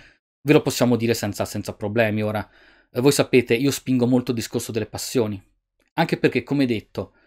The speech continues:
se tu fai un lavoro normale e quel lavoro normale è un lavoro che non ti soddisfa, la scrittura è la cosa che deve soddisfarti. E la scri-, la scrittura ti muove, ti dà la passione.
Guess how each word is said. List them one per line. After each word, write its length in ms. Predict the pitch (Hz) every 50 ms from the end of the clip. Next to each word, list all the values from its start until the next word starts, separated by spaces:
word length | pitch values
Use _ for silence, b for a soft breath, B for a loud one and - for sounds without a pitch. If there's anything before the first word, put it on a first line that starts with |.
| b b b b
se 220 | b - - 170
tu 160 | - - 269
fai 160 | 254 - - 127
un 100 | 123 120
lavoro 280 | 120 117 135 147 131
normale 640 | 120 113 110 113 113 113 104 92 92 101 101 107 -
e 140 | - - 117
quel 200 | - - 208 220
lavoro 280 | 180 123 120 127 127 123
normale 540 | 113 110 107 110 120 131 120 107 101 104 -
è 80 | 120
un 120 | 117 117 113
lavoro 300 | 113 117 143 151 131 -
che 120 | - 117
non 220 | 120 143 170 139
ti 80 | - 131
soddisfa, 640 | 113 - 113 104 101 92 - - - 107 107 104 - _ _ _ _ _ _ _ _ _ _ _ _ _ _ _ _ -
la 140 | 208 240
scrittura 580 | 233 - - - 196 180 - - 170 131 117 113
è 40 | 107
la 100 | 113 107
cosa 240 | - 160 160 160 139
che 160 | - 110 104
deve 160 | 110 120 127
soddisfarti. 800 | 123 - 107 98 90 - - - 110 104 - - - - - _ _ b b b b b b
E 80 | b
la 80 | 123 131
scri-, 240 | - - - 185 175
la 100 | 139 -
scrittura 420 | - - 156 - - 190 190 165
ti 160 | - - -
muove, 300 | 117 123 135 143 123 107
ti 100 | 98 -
dà 100 | 107 120
la 120 | 117 113 -
passione. 520 | - 98 - - - - 143 120 104 -